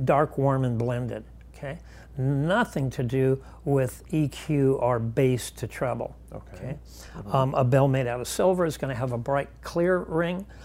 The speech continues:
Speaker 1: A bell made out of bronze is gonna have a warmer, darker, more blended, less distinct
Speaker 2: Got
Speaker 1: ring.
Speaker 2: it, got it.
Speaker 1: So, uh, this is where we get the difference in tone in the, uh, woods.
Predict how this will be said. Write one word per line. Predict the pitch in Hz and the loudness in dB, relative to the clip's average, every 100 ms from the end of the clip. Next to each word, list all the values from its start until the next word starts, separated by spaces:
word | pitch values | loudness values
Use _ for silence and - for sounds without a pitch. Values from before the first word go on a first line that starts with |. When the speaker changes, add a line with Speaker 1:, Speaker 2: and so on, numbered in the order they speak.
| - - | -16 2
Speaker 1:
A | 143 | 4
bell | 123 135 131 | 8 8 6
made | 131 127 | 4 0
out | 117 123 | -2 0
of | 110 110 | -2 0
bronze | 135 131 135 127 120 | 0 0 -2 -4 -6
is | 113 | -8
gonna | - 113 | -8 -8
have | 104 123 113 120 123 | -6 -6 -6 -6 -4
a | 113 110 | -4 -2
warmer, | 117 127 123 120 | -2 -2 -2 -4
darker, | 113 110 110 - 113 - - - - - | -2 -2 -2 -6 -8 -8 -16 -20 -20 -6
more | 127 | -2
blended, | 117 117 131 117 113 113 - - - - - | 0 0 0 -2 -4 -8 -16 -20 -20 -12 -10
less | 120 | -8
distinct | - 123 - 135 - - - - | -6 -6 -4 -6 -10 -20 -20 -4
Speaker 2:
Got | 127 | -4
Speaker 1:
ring. | - | -2
Speaker 2:
it, | 80 - - | -6 -12 -8
got | 95 98 | -6 -6
it. | - | -6
Speaker 1:
So, | - 180 147 147 151 | 4 10 10 10 6
uh, | 151 135 139 | 4 4 4
this | 131 170 - | 4 4 6
is | 196 170 | 2 4
where | 151 | 4
we | 143 | 4
get | 139 | 0
the | 135 | 0
difference | 117 139 143 120 | 0 0 0 -4
in | - 147 120 - | -2 -2 -2 -4
tone | - - 185 175 165 156 - - | -12 -2 2 4 2 0 -6 -12
in | 170 135 135 | -6 -2 0
the, | 127 123 123 - - 127 | 0 0 -2 -10 -8 -2
uh, | 123 123 | 0 0
woods. | 135 135 123 127 | 0 -2 -4 -10